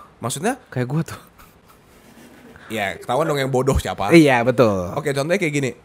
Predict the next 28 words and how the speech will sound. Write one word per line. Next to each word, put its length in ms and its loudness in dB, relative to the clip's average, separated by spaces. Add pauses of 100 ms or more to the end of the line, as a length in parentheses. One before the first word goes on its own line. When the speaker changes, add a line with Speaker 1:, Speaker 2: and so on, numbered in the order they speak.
Speaker 1:
Itu 180 -4
kan 120 0
sebenarnya 380 0
masih 320 -6
bisa 420 -2
di 560 -6 (440)
akal-akalin 640 -2
lah. 180 -4 (260)
Speaker 2:
Mm-mm. 300 -6 (140)
Speaker 1:
Gue 180 2
mau 200 6
ketemu, 440 -4 (160)
Lebaran 420 4
kemarin, 320 -2
let's 160 -8
say. 220 -12 (320)
Gue 160 4
mau 340 4
Lebaran 320 -2
sama 100 -2
keluarga 300 -2
gue, 360 2
tapi 360 -4
cewek 280 -4
gue 160 0
ngambek 340 -2
kalau 320 -4
gue 80 -18